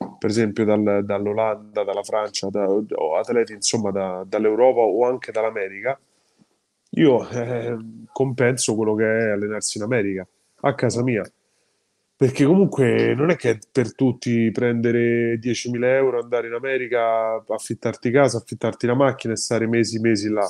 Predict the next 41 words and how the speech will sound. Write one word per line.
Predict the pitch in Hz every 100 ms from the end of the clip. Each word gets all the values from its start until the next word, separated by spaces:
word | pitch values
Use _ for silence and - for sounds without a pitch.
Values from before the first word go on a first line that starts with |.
| -
perché | 101 - 117 110
magari | 117 131 143 110
non | 104
c'hai | 98 120
contratti | 113 113 113 117 110 - 113 - - _ -
internazionali, | 123 113 120 113 110 - 139 160 160 160 - _ _ _
magari | 117 120 123 117 117 117 113 113 113
non | 120 120
hai | 120
match | 135 147 147 - - -
e |
quindi | - 135 123
rimani | 117 117 117
a | 117 113
zonzo | 127 123 113 117
per, | 117 110 113 104
per | 120
mesi | 127 135 143 - 123
e |
non | 117 113
c'hai | - 120 117
possibilità, | 113 110 - 120 117
insomma, | 117 113 120 117
di | 113
rientrare | 107 107 110 113
dall'investimento. | 110 107 110 107 - 127 110 98 - _ _ _ _
Quindi | - 139
comunque | 117 151 147 117
non | 135
è | 151
solamente, | 113 - 117 110 110 101 110
eh, | 107 104 101 95 104 101 101 98 98 - _ _ - -
vado | 113 135 143 127
e |
mi | 117
alleno | 117 117 117 113
in |
America, | 113 117 101 98
non | 101
funziona | - 131 123 120 104
così. | 104 95